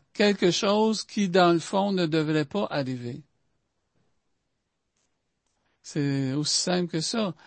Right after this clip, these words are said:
D-, disons, je, je, il y a rien qui me vient à l'esprit en ce moment. Attends une minute. On va donner un autre exemple.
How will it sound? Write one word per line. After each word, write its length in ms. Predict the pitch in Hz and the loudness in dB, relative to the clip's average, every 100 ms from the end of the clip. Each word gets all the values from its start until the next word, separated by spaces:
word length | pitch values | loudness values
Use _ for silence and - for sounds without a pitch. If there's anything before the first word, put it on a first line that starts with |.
| - - - - | -20 -20 -20 -12
D-, 60 | - | -12
disons, 520 | - 156 175 196 185 | -6 0 2 4 2
je, 100 | 151 - | 0 -2
je, 240 | - - - - _ _ _ - | -8 -10 -12 -16 _ _ _ -10
il 80 | 156 | -2
y 80 | 151 | 0
a 60 | |
rien 260 | 156 175 220 | 2 2 0
qui 180 | - 175 | 0 -2
me 80 | |
vient 500 | 151 139 165 190 196 | -2 -2 0 2 2
à 60 | 165 | 2
l'esprit 840 | 151 147 - - 180 190 202 208 - _ _ - - - _ _ | 2 2 0 -4 -4 0 0 -2 -8 _ _ -20 -20 -20 _ _
en 180 | 156 156 | 0 2
ce 200 | 151 196 | 2 2
moment. 640 | 165 156 156 170 202 208 - _ _ _ _ _ _ _ _ _ _ - | 2 4 4 4 2 -4 -10 _ _ _ _ _ _ _ _ _ _ -10
Attends 200 | 139 170 | -2 0
une 80 | 151 | 0
minute. 240 | - - - - | -2 -12 -18 -6
On 160 | 143 | 0
va 120 | 156 | 2
donner 260 | 160 165 185 | 4 4 4
un 140 | 196 | 4
autre 260 | 180 180 170 | 2 0 -2
exemple. 540 | 147 131 131 - - | -4 -2 -4 -4 -12